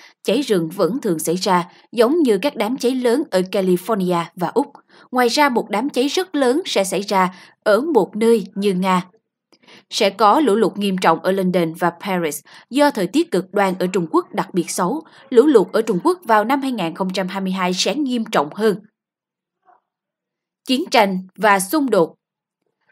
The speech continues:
Xung đột giữa Trung Quốc và phương Tây ngày càng trở nên nghiêm trọng. Chiến tranh virus tiềm ẩn là một cuộc chiến khủng khiếp khác, dựa trên sự thao túng của virus giống như sars, lây lan khắp nơi thông qua ho và hắt hơi. Đồng thời, tình hình Trung Quốc cũng không ổn định.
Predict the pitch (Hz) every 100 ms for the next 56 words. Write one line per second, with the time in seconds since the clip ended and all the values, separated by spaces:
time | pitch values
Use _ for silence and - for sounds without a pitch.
0 | _ - 302 240 190 175 208 226 185 302
1 | 349 180 - 208 196 202 190 185 180 180
2 | 185 170 180 226 226 180 185 175 185 151
3 | 175 _ _ - 277 339 190 180 185 247
4 | - 208 175 - 175 285 202 175 170 -
5 | 180 - 220 294 359 175 175 269 - 285
6 | 339 - - - 208 185 190 202 196 190
7 | 185 247 233 233 233 349 185 185 226 -
8 | 202 220 277 208 175 233 294 - - -
9 | 254 277 277 262 254 240 370 262 233 214
10 | 202 262 240 233 220 214 214 214 190 165
11 | - - 220 185 185 - - - 220 214
12 | 196 214 202 208 214 190 202 185 339 349
13 | 185 202 - 190 175 233 185